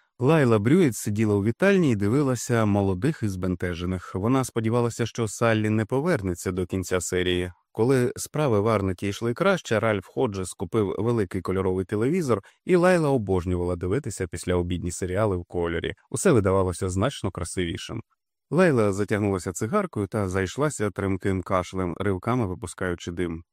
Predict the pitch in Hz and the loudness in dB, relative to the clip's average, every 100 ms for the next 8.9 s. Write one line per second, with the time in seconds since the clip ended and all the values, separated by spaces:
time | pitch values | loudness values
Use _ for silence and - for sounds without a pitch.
0 | _ - - 151 165 147 120 117 - 202 | _ -10 0 2 4 4 4 0 -2 -4
1 | - 175 165 170 170 107 151 156 151 131 | 2 2 4 2 2 2 0 2 4 4
2 | 110 101 113 117 107 107 - 117 131 107 | 4 4 0 0 0 0 2 0 2 2
3 | 101 98 - 90 92 - 85 90 90 - | 2 0 -2 -4 -4 -4 -2 -2 -4 -6
4 | 95 123 117 110 - 113 123 117 123 120 | -2 2 2 0 -2 -2 0 2 2 0
5 | 139 151 151 208 127 - 90 87 - 104 | -2 -2 -2 0 0 -2 -4 -4 -4 -4
6 | 98 104 101 104 - - 113 175 135 95 | -2 -4 -2 -4 -6 -4 0 0 0 0
7 | 92 127 143 98 98 - - 101 - 123 | 0 0 -2 -6 -6 -6 -8 -8 -6 -6
8 | - 95 - 92 127 104 85 87 | -6 -10 -6 -4 -4 -4 -6 -6